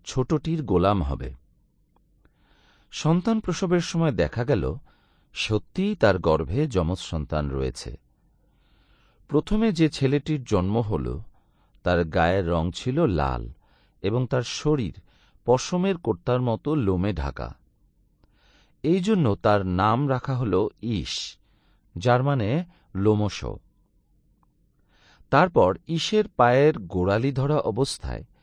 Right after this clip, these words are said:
তার ভাইয়ের জন্ম হল। এই জন্য তার নাম রাখা হল ইয়াকুব, যার মানে গোড়ালি ধরা।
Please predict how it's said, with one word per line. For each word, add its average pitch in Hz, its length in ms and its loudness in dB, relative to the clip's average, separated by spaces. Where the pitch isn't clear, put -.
তার 95 200 2
ভাইয়ের 98 420 0
জন্ম 80 300 0
হল। 62 360 -6
এই 165 160 2
জন্য 180 440 4
তার 104 160 4
নাম 101 360 2
রাখা 110 240 -2
হল 139 300 0
ইয়াকুব, 85 520 -4
যার 120 260 2
মানে 135 500 0
গোড়ালি 113 500 2
ধরা। 117 360 -6